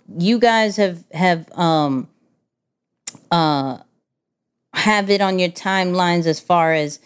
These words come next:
now the new language is seven figures and eight figures, and so six figures is just nothing anymore.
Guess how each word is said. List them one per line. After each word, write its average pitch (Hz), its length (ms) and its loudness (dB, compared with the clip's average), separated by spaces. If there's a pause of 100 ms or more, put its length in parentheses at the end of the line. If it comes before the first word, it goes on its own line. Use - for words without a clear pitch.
(280)
now 180 200 2
the 175 100 -2
new 180 220 0
language 170 520 0
is 156 120 -4
seven 180 360 -2
figures 170 460 0
and 156 140 2
eight 175 240 -2
figures, 175 520 0
and 151 220 0 (140)
so - 180 0
six - 300 -2
figures 180 360 -2
is 156 200 0
just 160 180 -2
nothing 180 540 2
anymore. 180 760 0